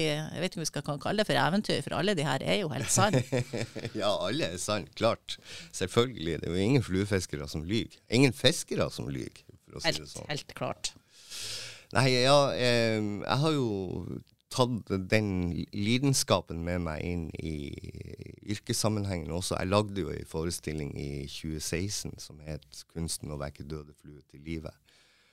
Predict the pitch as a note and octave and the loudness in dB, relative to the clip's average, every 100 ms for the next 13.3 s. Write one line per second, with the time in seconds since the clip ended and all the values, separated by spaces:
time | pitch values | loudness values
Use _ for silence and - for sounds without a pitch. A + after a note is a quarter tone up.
0 | _ - C3+ E2+ F2+ D2+ C#2+ C2+ C#2 C#2+ | _ 0 2 2 0 -2 -4 -4 -6 -10
1 | - _ _ - E2+ D2+ D#2+ - B1 C2 | -16 _ _ -8 -6 -2 -4 -4 -6 -8
2 | - _ - F#2+ F2+ - F2 A2 G#2 A2+ | -12 _ -4 0 0 -4 0 2 4 4
3 | G#2 E2+ E2 D#2 F2 D#2+ D#2+ D2 - F2 | 2 0 -2 -2 -2 -2 -4 -6 -4 -2
4 | F2 D#2 - _ _ _ _ - G2+ A#2 | -2 -4 -6 _ _ _ _ -6 2 4
5 | B2+ A#2 - F2+ - D#2+ F2+ E2+ G2+ F2 | 4 2 0 -2 -4 -6 -4 0 0 0
6 | D2+ - D#2 D#2 E2+ F2 D#2+ D#2 A2+ B2 | -6 -8 -8 -4 -4 -2 -4 0 2 2
7 | - E2+ - C2+ C#2+ E2 D2 C#2+ - E2+ | 0 -4 -4 -8 -6 -6 -6 -6 -6 -2
8 | B2+ - - - - - - _ - E2+ | -2 -2 -10 -8 -8 -8 -14 _ -16 -8
9 | E2 C#2+ _ - F2+ - E2+ D#2 C#2 _ | -8 -8 _ -12 -6 -4 -2 -4 -8 _
10 | _ _ _ D#2+ F#2+ - F#2+ F2 - F#2+ | _ _ _ -4 -4 0 0 0 2 2
11 | G2 G2 F#2+ C#2 C2+ - - D2+ D2 - | 2 0 0 -2 -8 -16 -20 -20 -20 -20
12 | _ E2 D#2+ F2+ D2+ D2+ F2+ F2+ - - | _ -12 -4 -4 -4 -4 -4 -4 -6 -6
13 | - - | -4 -6